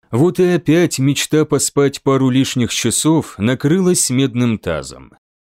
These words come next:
Можно подумать, что без меня с революционной молодежью не разберутся.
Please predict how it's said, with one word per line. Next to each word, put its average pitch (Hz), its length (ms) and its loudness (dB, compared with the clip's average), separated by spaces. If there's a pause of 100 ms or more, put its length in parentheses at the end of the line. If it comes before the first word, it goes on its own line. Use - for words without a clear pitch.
(120)
Можно 151 380 0
подумать, 139 540 0
что - 320 -2
без 135 200 0
меня 147 340 2
с - 140 -4
революционной 151 760 2
молодежью 165 720 0
не 110 80 0
разберутся. 110 800 -4